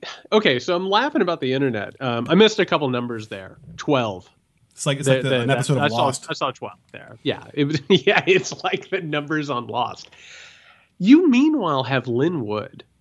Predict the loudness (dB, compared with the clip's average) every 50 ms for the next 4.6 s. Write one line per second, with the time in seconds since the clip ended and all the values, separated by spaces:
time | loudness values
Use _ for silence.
0 | _ _ _ _ _ _ _ _ 2 4 4 4 4 2 2 0 2 2 2 2
1 | 2 2 2 2 2 2 0 0 -2 -2 -4 -6 -8 -12 _ _ _ _ _ _
2 | _ _ _ -20 _ -12 -10 -10 -8 -8 -6 -2 2 4 4 4 4 2 -2 -6
3 | _ -10 -2 0 2 2 0 0 -2 0 4 4 4 6 4 4 2 2 2 2
4 | 2 0 0 -2 -6 -6 -2 0 0 0 -2 -4